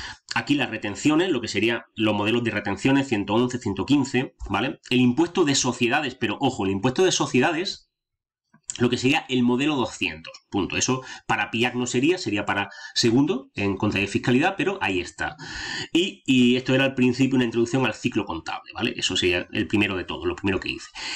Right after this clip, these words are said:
¿Qué ocurre? A ver, los que estáis solucionando el, el, el ejercicio de simulación contable, aparte de vuestra lista de reproducción, ¿vale? Yo aconsejaría ver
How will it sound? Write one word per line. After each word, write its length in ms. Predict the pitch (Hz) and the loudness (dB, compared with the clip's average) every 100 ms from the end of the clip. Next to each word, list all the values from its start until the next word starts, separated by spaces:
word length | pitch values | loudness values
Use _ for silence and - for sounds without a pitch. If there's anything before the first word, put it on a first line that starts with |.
| - - | -8 -2
¿Qué 100 | 247 | -2
ocurre? 440 | - 117 95 87 - | 0 -2 -2 -6 -4
A 80 | 113 | -2
ver, 320 | 113 101 - - | 0 -2 -12 0
los 180 | 143 131 | 2 2
que 80 | 131 | 0
estáis 460 | 170 247 - - - | -2 -2 -4 -8 -2
solucionando 880 | 143 160 139 131 135 160 113 87 - | 2 4 4 2 0 2 0 -4 -4
el, 520 | 117 113 113 110 110 113 | 0 2 2 2 0 0
el, 300 | 113 107 107 | 0 0 0
el 100 | 113 | 0
ejercicio 480 | 110 - 110 175 180 | 0 -2 -2 0 2
de 80 | 131 | 2
simulación 480 | 120 110 104 - 160 | 2 0 0 0 2
contable, 600 | 117 107 175 127 101 104 - | 2 2 0 0 -4 -6 -6
aparte 400 | 104 160 - 175 | -2 -4 0 2
de 100 | 123 | 4
vuestra 320 | 110 - 107 | 2 0 0
lista 260 | 143 - 190 | 0 2 2
de 60 | |
reproducción, 800 | 131 120 107 98 - 190 104 - - - - - | 0 2 0 0 0 0 0 -6 -14 -14 -12 -2
¿vale? 260 | 120 127 120 | 0 0 0
Yo 300 | 123 190 190 | 4 4 2
aconsejaría 840 | - - 156 113 - 110 156 160 - | -2 -2 -2 -2 -2 2 2 0 -4
ver 440 | 107 104 113 90 | -4 0 0 -2